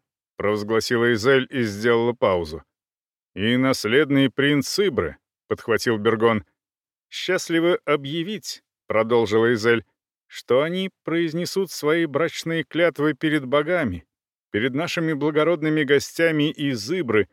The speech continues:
и перед жителями этого города». «В храме города Тариун в полдень послезавтра», закончил Бергон.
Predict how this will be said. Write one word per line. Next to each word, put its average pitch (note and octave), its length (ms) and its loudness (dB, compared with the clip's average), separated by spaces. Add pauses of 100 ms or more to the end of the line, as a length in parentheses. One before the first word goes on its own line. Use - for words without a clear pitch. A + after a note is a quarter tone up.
(220)
и C3 140 0
перед C#3+ 320 0
жителями D3 600 -2
этого C#3+ 400 2
города». B2 500 -2 (760)
«В - 80 -20
храме B2+ 580 2
города B2 540 2 (100)
Тариун A2+ 560 2
в - 240 -20
полдень C3 640 2
послезавтра», C3+ 1040 0 (460)
закончил G#2 580 0
Бергон. F2 520 -4